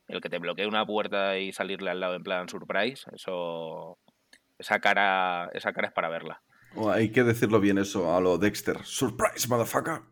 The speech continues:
Speaker 1: Sí, sí, pero, pero además es que totalmente, que es como, pues quédate en la puerta que salgo yo ya por,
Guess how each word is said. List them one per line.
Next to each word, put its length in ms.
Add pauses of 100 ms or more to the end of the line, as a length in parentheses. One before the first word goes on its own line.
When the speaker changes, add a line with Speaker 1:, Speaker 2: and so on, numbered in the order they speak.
(140)
Speaker 1:
Sí, 240
sí, 200
pero, 560
pero 160
además 280
es 60
que 180
totalmente, 540
que 100
es 60
como, 720
pues 320
quédate 280
en 40
la 60
puerta 320
que 160
salgo 280
yo 120
ya 180
por, 680